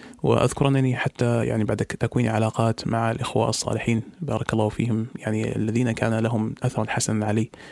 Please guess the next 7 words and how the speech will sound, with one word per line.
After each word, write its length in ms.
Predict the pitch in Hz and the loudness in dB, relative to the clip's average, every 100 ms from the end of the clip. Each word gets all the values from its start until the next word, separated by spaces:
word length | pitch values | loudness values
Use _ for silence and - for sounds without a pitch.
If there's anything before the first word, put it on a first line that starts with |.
| - - | -20 -6
آه، 680 | 165 - - 50 - 50 50 - | -4 0 0 0 0 -2 -4 -4
من 160 | 110 104 | -2 0
دخولي 560 | 107 107 104 107 107 - - - - | 0 2 2 2 0 -2 -8 -10 -4
مراكز 320 | 104 104 - | -2 -2 -4
تحفيظ 200 | - 92 | -4 -2
القرآن 480 | 95 - - 104 104 | -2 -2 0 0 0
وغيرها، 640 | 107 107 110 113 110 107 | -2 -2 0 0 0 -2